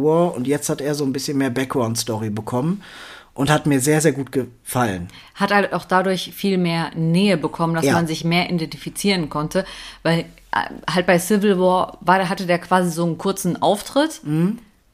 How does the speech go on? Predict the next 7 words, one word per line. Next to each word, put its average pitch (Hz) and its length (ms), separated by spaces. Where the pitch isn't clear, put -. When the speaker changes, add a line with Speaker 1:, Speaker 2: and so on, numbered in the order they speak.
Speaker 2:
Man 175 300
hat 214 120
ihn 220 100
aber 180 160
nicht 180 220
kennengelernt. 135 760
Speaker 1:
Ja. 139 220